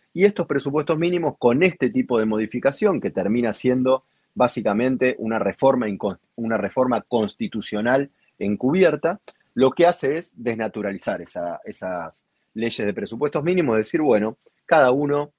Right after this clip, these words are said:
haga básicamente lo que quiere, puede hacer Mendoza una provincia una cosa, puede hacer San Juan otra cosa,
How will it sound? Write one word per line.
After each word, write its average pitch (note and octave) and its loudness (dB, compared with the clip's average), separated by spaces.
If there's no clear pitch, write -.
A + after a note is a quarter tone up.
haga C3+ 0
básicamente A#2 -6
lo G2 -6
que G2 -8
quiere, C#3 -2
puede A2 0
hacer G2+ -6
Mendoza G2+ -2
una F#2 -6
provincia G2 -6
una G#2 -8
cosa, D#3+ 2
puede G#2+ 2
hacer G2+ -2
San G#2+ 0
Juan A#2+ 4
otra A#2+ 0
cosa, E3+ 2